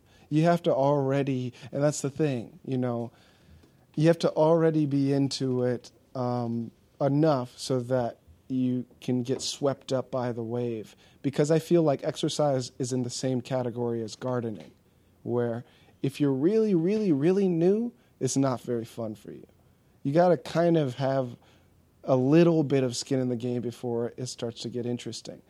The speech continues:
Whereas, like, other th-, I think, um, dinners. Actually, I, I'll just ask it in one thing. Don't you feel like the dinners might be enough to have, like, that social interaction you're looking for?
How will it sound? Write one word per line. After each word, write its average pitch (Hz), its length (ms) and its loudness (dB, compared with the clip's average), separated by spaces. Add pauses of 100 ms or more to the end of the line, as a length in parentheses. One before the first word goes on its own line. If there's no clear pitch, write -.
(420)
Whereas, 131 480 0
like, 127 360 -2
other 247 180 0
th-, - 180 -8
I 190 140 4
think, 226 260 -2
um, 139 420 2 (140)
dinners. 160 420 4 (300)
Actually, 151 420 2
I, 143 40 4 (640)
I'll 147 120 -4
just 139 180 -4
ask 139 260 -2
it 123 80 -4
in 120 160 -2
one 127 160 -2
thing. 131 340 -2 (500)
Don't 240 200 2
you 247 80 2
feel 220 200 2
like 190 180 2
the 151 100 2
dinners 147 360 2
might 147 200 0
be 139 120 0
enough 127 280 -4 (320)
to 123 240 -2 (140)
have, 139 180 -2
like, 123 180 -2
that 123 160 -6
social 127 380 -4
interaction 123 520 -2
you're 123 100 -2
looking 123 260 -8
for? 127 300 -8